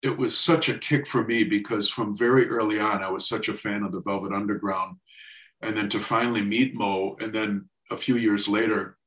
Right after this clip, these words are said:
be able to be her drummer on tour was just a dream come true for me. And she's, she's just a wonderful person and not only a great innovative drummer,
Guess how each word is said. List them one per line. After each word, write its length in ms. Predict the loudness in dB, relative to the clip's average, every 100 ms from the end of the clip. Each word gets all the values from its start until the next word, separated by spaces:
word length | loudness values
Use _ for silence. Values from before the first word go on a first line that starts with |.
| _
be 120 | 0 0
able 200 | 0 -2
to 120 | -2
be 200 | 0 0
her 240 | 2 0 0
drummer 500 | 0 0 0 -4 -6
on 180 | -8 -6
tour 500 | 2 4 4 0 -10 -20 -20 -20 -20 _ 0
was 280 | 6 6 6
just 260 | 4 4 4
a 60 | 2
dream 260 | 2 0 -2
come 200 | -4 -4
true 260 | 2 2 2
for 180 | -2
me. 320 | -2 -2 -4 -6
And 100 | -6
she's, 460 | 0 2 2 0 -6 _ _ _
she's 220 | -2 0
just 220 | 4 6 6
a 60 | 6 4
wonderful 340 | 2 0 -4
person 680 | -2 0 2 2 0 -4 -8
and 420 | -6 -4 -4 -4 2
not 160 | 6
only 300 | 8 8 6
a 40 | 2
great 400 | 2 4 2 -2 _ _ _ _
innovative 540 | 6 6 6 4 2 -4
drummer, 580 | 0 2 2 0 -2